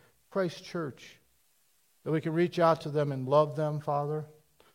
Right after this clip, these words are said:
to love you with our heart, mind, and soul, and to love others as we love ourselves.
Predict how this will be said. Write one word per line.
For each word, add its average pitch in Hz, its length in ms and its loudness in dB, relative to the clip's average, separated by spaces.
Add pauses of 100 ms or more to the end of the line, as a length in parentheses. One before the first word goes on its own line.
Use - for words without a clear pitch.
(260)
to 185 60 4
love 196 360 12
you 214 280 8
with 185 160 6
our 180 180 8
heart, 190 280 8
mind, 202 300 6
and 202 140 2
soul, 165 420 4
and 156 120 0
to 156 60 -4
love 156 280 2
others 143 560 0 (580)
as 135 140 -10
we 147 100 -4
love 147 220 0
ourselves. 143 760 -2